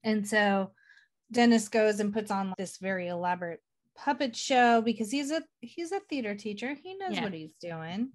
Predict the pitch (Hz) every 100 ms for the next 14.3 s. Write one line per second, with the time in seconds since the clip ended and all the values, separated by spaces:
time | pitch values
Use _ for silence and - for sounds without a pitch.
0 | _ - - 254 208 220 220 233 240 254
1 | 240 233 233 220 214 208 208 202 - 330
2 | 302 285 240 240 208 202 190 185 - 220
3 | 214 208 269 262 254 240 233 202 202 202
4 | 185 185 185 180 180 175 - _ _ 190
5 | 180 - 180 175 175 170 165 160 165 165
6 | 156 151 156 160 175 - 165 165 - 175
7 | 175 170 _ - 285 311 392 320 339 320
8 | 311 - 294 277 262 254 247 240 _ -
9 | 262 254 - 359 381 381 339 269 - 254
10 | 269 240 214 208 240 226 254 247 285 285
11 | 302 311 302 - 226 214 214 214 208 _
12 | _ _ _ _ - 233 240 240 233 208
13 | 185 196 220 262 269 285 294 - 311 311
14 | 330 339 349